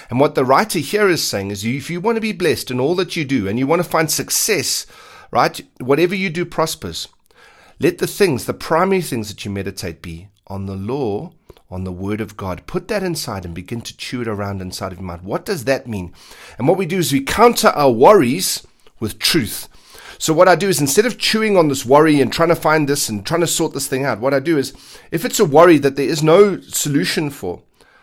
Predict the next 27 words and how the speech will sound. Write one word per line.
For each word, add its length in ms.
what's, 300
what 140
does 140
God 280
say 180
about 220
it? 80
I'm 80
gonna 160
chew 320
on 100
that 260
and 80
allow 280
that 440
to 120
deal 180
with 200
this 180
issue, 360
right? 400
They, 300
we 240
naturally 540
meditate 520
on 160
things. 380